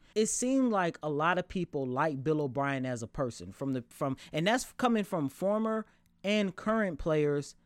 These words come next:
and members of this organization. Every time you ask them a question about Bill O'Brien, they always say they liked,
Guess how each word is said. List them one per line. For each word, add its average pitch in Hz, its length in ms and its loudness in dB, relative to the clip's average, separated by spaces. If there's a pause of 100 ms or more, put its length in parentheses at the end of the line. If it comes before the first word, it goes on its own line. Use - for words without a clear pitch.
(180)
and 151 180 2
members 156 360 0
of 143 240 -4
this 139 180 -4
organization. 127 720 -6 (340)
Every 220 220 2
time 208 260 0
you 196 160 0
ask 185 220 -2
them 180 160 -4
a 156 60 -6
question 160 340 -4
about 143 280 0
Bill 143 140 -2
O'Brien, 135 480 -4 (240)
they 139 120 -2
always 185 440 0
say 156 400 0
they 143 160 -2
liked, 143 440 -2